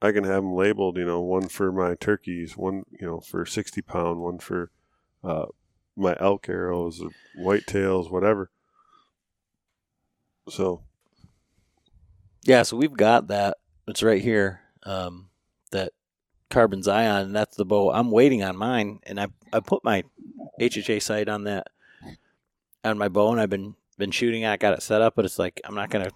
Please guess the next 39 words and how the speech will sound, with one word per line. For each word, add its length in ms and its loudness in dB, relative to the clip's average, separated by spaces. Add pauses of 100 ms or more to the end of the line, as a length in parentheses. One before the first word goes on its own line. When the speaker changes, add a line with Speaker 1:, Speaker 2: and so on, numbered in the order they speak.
(200)
Speaker 2:
set 280 -2
it 120 -2
up 300 2 (180)
and 320 -16 (220)
do 140 2
the 80 0
whole 160 0
tape 300 2
thing 280 -6
for, 300 -4 (1300)
for 260 -2
that. 360 2 (140)
Um, 440 -2 (220)
Speaker 1:
When 120 0
you're 180 0
gonna 120 -4
be 100 -4
putting 260 0
on 140 0
a 40 -4
new 140 0
Speaker 2:
Yeah, 220 4
Speaker 1:
bow. 60 4
Speaker 2:
I'm 80 0
putting 180 -2
on 100 -2
another 240 -2
bow 220 2
anyways. 420 2 (440)
But 240 6
one 180 2
of 80 4
the 60 6
questions 380 2
that 100 6
I 40 4
have 260 4
for 160 -6
you 460 4